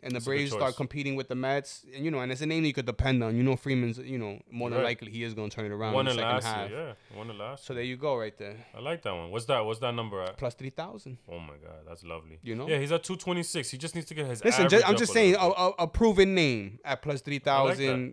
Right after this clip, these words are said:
Speaker 1: The team has underperformed. He's underperformed. You would think they both turn that around, right?
Speaker 2: Nice.
Speaker 1: Plus three thousand.
Speaker 2: Nice logic.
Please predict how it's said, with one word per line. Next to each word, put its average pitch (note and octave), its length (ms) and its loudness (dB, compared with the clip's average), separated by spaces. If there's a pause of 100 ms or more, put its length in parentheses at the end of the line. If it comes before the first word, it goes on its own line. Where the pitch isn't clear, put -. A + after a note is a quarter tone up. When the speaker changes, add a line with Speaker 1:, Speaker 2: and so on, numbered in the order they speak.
(120)
Speaker 1:
The B2 80 -4
team C#3 260 0
has C#3 140 0
underperformed. C3 640 0
He's C3 180 -4
underperformed. A#2+ 960 -2
You A#2+ 100 -10
would A#2+ 140 -8
think A#2+ 120 -2
they A#2+ 100 -4
both A2+ 200 -2
turn A2+ 160 -6
that G#2+ 100 -6
around, G2 280 -12
right? E2 160 -18 (360)
Speaker 2:
Nice. E2+ 360 -12
Speaker 1:
Plus A#2+ 160 -8
three A#2+ 80 -12
thousand. - 320 -14 (240)
Speaker 2:
Nice G2+ 200 -2
logic. G2+ 520 -2